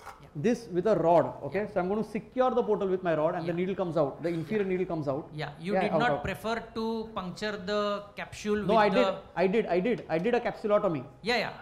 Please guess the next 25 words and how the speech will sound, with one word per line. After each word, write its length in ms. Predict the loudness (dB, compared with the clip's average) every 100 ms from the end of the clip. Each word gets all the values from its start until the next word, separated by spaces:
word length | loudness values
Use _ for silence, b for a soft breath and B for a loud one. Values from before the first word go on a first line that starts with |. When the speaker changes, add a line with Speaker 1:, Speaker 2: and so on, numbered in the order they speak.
| -16 -8
Speaker 1:
you 160 | -6
did 200 | -4 -4
not 240 | -2 -4 -2
prefer 280 | -6 -4 -4
it 380 | -6 -10 -14 -10
to 80 | -4
do 180 | 0
it 180 | 0 -2
with 220 | -6 -8
your 200 | -2 -2 -2 -8 -10
Wissinger 480 | -8 -6 -4 -4 -2
rod. 140 | 2
Speaker 2:
No, 160 | 6 6
no, 200 | 6 4
no, 220 | 4 2
no. 200 | 2 -2 -2
Speaker 1:
Yes. 440 | -4 -4 -10 -14 -20 0
Speaker 2:
So 160 | 4 4
because 300 | 4 0 0
I'm 140 | 0
going 120 | 0 -2
to 60 |
put 140 | -2 -4
a 100 | 0
eight 180 | -2